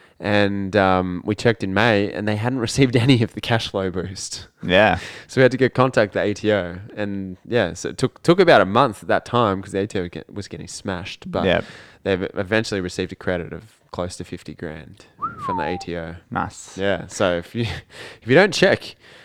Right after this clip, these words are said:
Speaker 1: in their case, they could have missed
Speaker 2: Yeah.
Speaker 1: a hundred grand of credits. Because if
Speaker 2: Absolutely.
Speaker 1: they didn't get that, they wouldn't get the automatic credits in July to October.
Speaker 2: Correct.
Speaker 1: Yeah.
Speaker 2: Yeah.
Speaker 1: So, um, yeah, definitely worth checking.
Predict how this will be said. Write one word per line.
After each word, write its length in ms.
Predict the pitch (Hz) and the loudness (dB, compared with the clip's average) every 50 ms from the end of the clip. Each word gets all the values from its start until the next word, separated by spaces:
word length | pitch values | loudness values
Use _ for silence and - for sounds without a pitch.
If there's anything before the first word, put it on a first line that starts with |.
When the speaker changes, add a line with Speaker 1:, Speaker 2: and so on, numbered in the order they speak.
| - _ - | -20 _ -4
Speaker 1:
in 140 | 107 104 104 | -2 2 4
their 140 | 127 165 175 | 6 4 4
case, 380 | - - 95 80 78 82 - | 4 0 -4 -6 -6 -8 -6
they 160 | - - 131 160 | 0 2 2 2
could 160 | - - 98 | 2 0 -2
have 140 | 87 76 80 | -2 -4 -4
missed 400 | 87 87 - - - - - - _ _ _ | -4 -4 -4 -6 -10 -12 -14 -16 _ _ _
Speaker 2:
Yeah. 220 | - 113 - 240 | 4 6 6 6
Speaker 1:
a 60 | - | 4
hundred 460 | 98 98 - 135 143 147 131 110 87 - | 2 0 0 0 0 0 -2 -4 -4 -4
grand 480 | - 104 92 80 76 - - - - - _ _ | -4 -4 -4 -4 -8 -14 -20 -20 -20 -20 _ _
of 120 | - 98 - | -12 -12 -4
credits. 500 | - 117 101 - - - - - - - | -2 -2 -2 -2 -4 -10 -18 -18 -18 -16
Because 160 | _ - - | _ -2 -2
if 60 | 117 107 | -2 0
Speaker 2:
Absolutely. 300 | 90 - 101 95 90 92 | 0 0 0 2 2 0
Speaker 1:
they 40 | 101 | 0
didn't 100 | 113 117 | 0 -2
get 140 | 107 87 73 | -4 -2 0
that, 240 | 107 117 110 - - | 2 2 2 2 0
they 80 | - | -4
wouldn't 180 | 101 101 98 95 | -6 -6 -6 -6
get 80 | 95 80 | -6 -6
the 80 | 82 | -4
automatic 420 | 82 98 101 101 110 131 120 - - | -4 -2 0 0 0 0 0 -2 -4
credits 540 | - - 90 85 80 - - - - - - _ - - _ _ _ _ _ _ - - _ - | -8 -8 -8 -8 -8 -10 -14 -16 -16 -18 -20 _ -20 -20 _ _ _ _ _ _ -20 -20 _ -12
in 160 | - 101 95 | -10 -10 -6
July 560 | - 98 92 92 92 92 90 87 87 85 85 - _ _ _ _ - | -6 -4 -2 0 0 0 -2 -2 -6 -8 -12 -16 _ _ _ _ -18
to 120 | - - | -16 -16
October. 460 | - - _ - 113 107 98 78 57 - | -16 -18 _ -2 0 0 0 -2 -6 -8
Speaker 2:
Correct. 280 | - - 131 120 117 90 | 0 4 4 4 4 4
Speaker 1:
Yeah. 160 | 104 92 - - - | 0 -4 -6 -4 0
Speaker 2:
Yeah. 180 | 107 123 127 107 - - - - - - - - - - - - - - _ _ | 2 2 2 2 0 -6 -18 -18 -16 -16 -16 -16 -18 -18 -20 -20 -20 -20 _ _
Speaker 1:
So, 500 | - - 135 127 127 127 123 117 117 120 | -4 0 4 6 8 8 6 6 6 6
um, 500 | 117 113 113 110 110 110 107 104 101 98 110 | 6 6 4 4 0 -2 -4 -6 -8 -8 0
yeah, 160 | 127 147 127 95 | 4 4 6 6
definitely 340 | - 143 151 - 160 143 139 | 4 2 2 2 2 2 2
worth 160 | 131 117 - | 2 2 0
checking. 280 | - 95 85 - - | -2 -4 -4 -6 -10